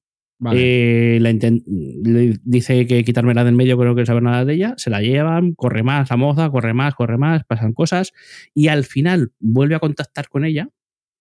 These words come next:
Speaker 2: con, con ella a propósito, con el hombre en el castillote, le habla con ella, la, le dice, "Vente pa' acá, que
Speaker 1: Le
Speaker 2: quiero
Speaker 1: envía
Speaker 2: hablar
Speaker 1: un
Speaker 2: contigo".
Speaker 1: D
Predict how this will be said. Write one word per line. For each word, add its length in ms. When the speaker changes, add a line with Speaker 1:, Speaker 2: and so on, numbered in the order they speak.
Speaker 2:
con, 320
con 180
ella 200
a 40
propósito, 600
con 840
el 160
hombre 160
en 60
el 40
castillote, 600
le 460
habla 260
con 160
ella, 260
la, 320
le 160
dice, 200
"Vente 200
pa' 100
acá, 200
que 80
Speaker 1:
Le 60
Speaker 2:
quiero 80
Speaker 1:
envía 120
Speaker 2:
hablar 100
Speaker 1:
un 60
Speaker 2:
contigo". 280
Speaker 1:
D 60